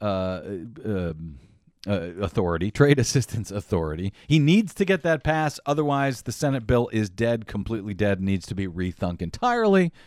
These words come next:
which could also happen. So there's a lot to come in the days ahead, but for once, for a change, for now, the progressives win one in the U S House. Way to go, Democrats.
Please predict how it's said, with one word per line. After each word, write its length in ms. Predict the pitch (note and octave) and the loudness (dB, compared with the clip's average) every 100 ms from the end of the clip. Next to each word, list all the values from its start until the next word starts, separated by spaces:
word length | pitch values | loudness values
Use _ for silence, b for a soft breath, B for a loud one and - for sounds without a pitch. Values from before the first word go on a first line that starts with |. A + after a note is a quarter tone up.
| b b b | b b b
which 200 | B2+ - | 0 2
could 180 | - C#3+ | 2 4
also 360 | C#3 D3+ F3 D3 | 6 4 0 0
happen. 340 | G#2 - - | 0 -4 -2
So 120 | B2 | 4
there's 180 | B2+ B2+ | 6 6
a 60 | C3+ | 4
lot 260 | D#3+ G#3+ | 2 0
to 80 | F#3+ | -2
come 220 | F#3 F3+ | 0 0
in 100 | E3+ | 0
the 40 | C#3+ | 0
days 220 | D3 C3 | 0 2
ahead, 320 | D3 F3+ E3 B B | 2 2 0 B B
but 140 | C3+ - | -6 -6
for 240 | - B2 | 0 0
once, 480 | B2+ D#4+ D4+ - - b | 8 8 8 4 -6 b
for 220 | - D#3+ | -6 -2
a 60 | E3 | -2
change, 600 | - C#4 C4+ G#3 G3+ - b | 0 2 2 2 -2 -6 b
for 260 | - D#3+ C#3+ | -4 0 2
now, 520 | F#3+ B3 F#3 E3+ - b _ | 4 6 4 2 0 b _
the 80 | - | -2
progressives 960 | - B2+ C3 G3 F#3 - D3+ C3+ A#2+ b - | 0 2 6 6 6 6 6 4 0 b -4
win 380 | A#2+ D#3 D3 C3 | 4 6 6 6
one 280 | A#2+ A#2 A#2 | 4 4 0
in 340 | B2+ C3 B2 | 2 2 2
the 100 | B2+ | 0
U 240 | A#2 A#2 | 4 6
S 220 | A2 G#2+ - | 6 6 2
House. 440 | A#2+ G2 G#2 - b - | 0 2 0 -4 b -14
Way 260 | G#2 B2+ F3 | 2 6 6
to 80 | D#3 | 8
go, 180 | D3+ | 6
Democrats. 760 | C#3 C3 A#2+ - A2+ G#2 - | 6 2 0 -4 -6 -6 -8